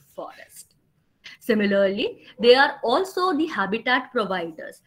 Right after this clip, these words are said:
because their dung is composed of the seeds and nutrients, just now as we have discussed, and they are the regeneration of vegetation, and they actually alter the forest ecosystem because they actually prepare the forest trails. When we can see the elephants are moving,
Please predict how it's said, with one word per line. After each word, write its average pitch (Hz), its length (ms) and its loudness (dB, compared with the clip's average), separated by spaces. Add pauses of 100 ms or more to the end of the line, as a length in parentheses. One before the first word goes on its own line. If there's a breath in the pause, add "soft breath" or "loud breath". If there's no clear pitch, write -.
(120)
because 349 300 -2
their 349 160 0
dung 254 460 0
is 370 160 -6
composed 262 540 -4
of 277 180 -4
the 285 80 -6
seeds 269 460 -2
and 247 160 0
nutrients, 247 560 -2
just 226 240 -4
now 233 160 -2
as 214 220 0
we 208 120 -6
have 202 200 -6
discussed, 202 460 -10 (520 loud breath)
and 214 220 0
they 254 120 4
are 254 100 0
the 269 120 0
regeneration 277 680 0
of 262 120 -4
vegetation, 233 800 -2
and 220 200 -4
they 247 180 -4
actually 269 600 -6
alter 240 520 -2
the 220 160 -8 (140)
forest 214 540 -4
ecosystem 247 760 -4 (380 loud breath)
because 415 320 -2
they 392 80 2
actually 381 460 0
prepare 269 320 -6
the 370 180 -10
forest 254 480 -6
trails. 190 320 -4 (200 soft breath)
When 240 200 2
we 320 120 0
can 370 260 -2
see 349 160 -6
the 339 240 -6
elephants 285 500 -4
are 302 120 0
moving, 214 480 -2